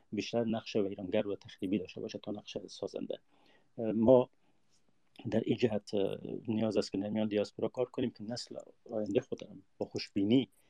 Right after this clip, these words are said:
رشد بدن، تشویق کنن که بیان در این جامعه جای پا پیدا کنن، با این جامعه آشتی کنن، این جامعه شما رو به آغوش باز پذیرفته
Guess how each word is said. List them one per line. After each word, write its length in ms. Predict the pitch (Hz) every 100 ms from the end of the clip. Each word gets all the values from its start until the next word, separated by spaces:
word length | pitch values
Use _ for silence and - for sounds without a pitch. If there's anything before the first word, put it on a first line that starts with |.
| _ _
رشد 220 | 104 107 -
بدن، 240 | 123 - - _ _ _ -
تشویق 280 | 110 - -
کنن 220 | 131 123
که 140 | -
بیان 180 | 95 113
در 100 | 98
این 120 | 104
جامعه 340 | 113 107 110 95
جای 180 | 92
پا 180 | 98 127
پیدا 260 | 127 - -
کنن، 340 | - - - - - -
با 160 | 113 101
این 100 | 98
جامعه 300 | 101 95 104
آشتی 260 | 101 - -
کنن، 180 | - 110
این 100 | 101
جامعه 280 | 113 113 107
شما 240 | - 107
رو 60 | 101
به 100 | 95
آغوش 320 | 95 107 -
باز 240 | 95 104
پذیرفته 560 | 95 87 95 - 127